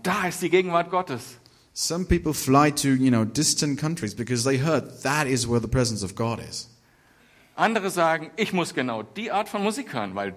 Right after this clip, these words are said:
Speaker 1: da ist die Gegenwart Gottes.“
Speaker 2: And others say, „No, I have to listen to this specific kind of music because that is where the presence of God is.“
Speaker 1: Wieder andere sagen, „In der Denomination X Y, da ist die Gegenwart Gottes.“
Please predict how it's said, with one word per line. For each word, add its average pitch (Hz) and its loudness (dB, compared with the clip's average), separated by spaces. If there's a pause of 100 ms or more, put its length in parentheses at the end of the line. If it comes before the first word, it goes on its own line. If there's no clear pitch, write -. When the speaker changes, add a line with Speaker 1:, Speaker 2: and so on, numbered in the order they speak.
(120)
Speaker 1:
da 240 2
ist 208 -4
die 202 -2
Gegenwart 196 0
Gottes.“ 214 0
Speaker 2:
And 117 -8
others 131 2
say, 131 2
„No, 143 2
I 120 -2
have 151 -2
to - -2
listen 143 0
to 123 -6
this 131 0
specific 180 0
kind 143 -2
of 117 -6
music 139 -2
because 113 -8
that 139 2
is 123 0
where 123 0
the 117 -2
presence 107 0
of 92 -6
God - -12
is.“ - -12 (640)
Speaker 1:
Wieder 196 0
andere 180 -2
sagen, 180 4
„In 156 -4
der 165 4
Denomination 175 0
X 202 -6
Y, 156 -4 (360)
da 247 2
ist 233 -4
die 202 -2
Gegenwart 202 0
Gottes.“ 208 -4